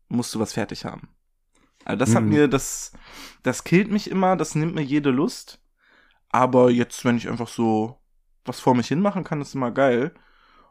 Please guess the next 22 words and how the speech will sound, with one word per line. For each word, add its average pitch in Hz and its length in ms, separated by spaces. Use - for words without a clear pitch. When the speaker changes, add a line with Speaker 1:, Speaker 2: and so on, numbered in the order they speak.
Speaker 1:
Und - 140
ich - 80
hatte 151 160
jetzt 139 240
direkt 147 300
letztens 143 340
Freitag 175 460
haben 143 160
wir 127 320
nochmal 156 560
Heresy 170 420
gespielt, 151 560
damit 123 200
man 127 80
so 123 80
ein 127 80
bisschen 135 240
in 123 120
den 113 120
Regeln 156 300
drin 139 200
bleibt. 135 380